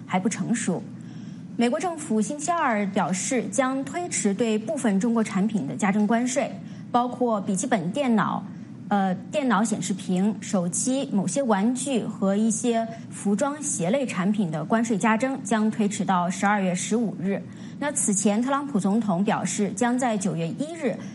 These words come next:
再对三千亿美元的中国商品加征百分之十的关税。那北-，北京方面呢，周三是对美国政府推迟加征关税的决定表示了赞赏，并且表示这是一个积极的信号。但是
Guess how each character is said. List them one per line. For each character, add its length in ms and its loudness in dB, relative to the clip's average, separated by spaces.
再 220 2
对 180 0
三 300 0
千 240 -2
亿 100 2
美 200 2
元 200 0
的 220 2
中 180 2
国 140 2
商 240 2
品 180 0
加 200 4
征 180 2
百 100 0
分 140 0
之 100 0
十 240 -4
的 80 0
关 220 2
税。 260 0
那 80 -2
北-， 200 2
北 140 2
京 180 -2
方 200 -2
面 180 -2
呢， 160 4
周 180 2
三 280 2
是 340 0
对 400 2
美 160 2
国 100 2
政 220 2
府 180 -2
推 220 0
迟 240 0
加 180 2
征 240 2
关 220 0
税 160 -2
的 100 2
决 200 -4
定 200 2
表 160 0
示 160 -4
了 140 2
赞 260 0
赏， 240 0
并 120 2
且 160 2
表 220 2
示 180 0
这 160 0
是 140 -2
一 100 2
个 160 0
积 160 -2
极 140 2
的 80 2
信 240 -2
号。 320 0
但 160 0
是 300 -2